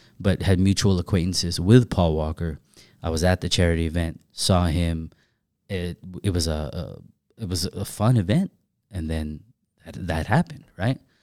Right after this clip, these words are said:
So I did go to watch Seven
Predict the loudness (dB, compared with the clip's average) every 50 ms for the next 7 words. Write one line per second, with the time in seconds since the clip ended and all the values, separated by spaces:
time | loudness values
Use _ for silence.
0 | _ _ _ -2 2 4 6 6 6 4 2 -2 -6 -4 0 0 0 2 2 4
1 | 4 4 4 2 2 2 2 4 4 6 6 4 2 0 0 -2 2 6 8 8
2 | 8 6 2 -8 -16